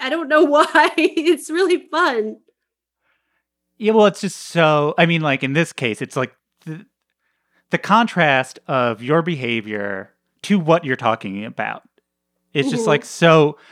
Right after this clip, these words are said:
Speaker 2: I mean, I think when you s-, first it's the Mandarin orange, and,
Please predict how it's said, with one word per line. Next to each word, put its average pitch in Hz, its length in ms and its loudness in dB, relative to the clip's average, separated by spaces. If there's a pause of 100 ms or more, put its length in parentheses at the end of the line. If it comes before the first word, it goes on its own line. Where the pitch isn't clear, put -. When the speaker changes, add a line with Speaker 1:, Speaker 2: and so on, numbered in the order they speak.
(140)
Speaker 2:
I 156 60 -4
mean, 156 360 -2 (360)
I 151 60 -2
think 170 240 -4
when 147 180 0
you 131 140 0
s-, - 280 -16 (140)
first 190 340 4
it's 170 160 -2
the - 80 -6
Mandarin 131 380 2
orange, 107 300 -2
and, 101 100 -10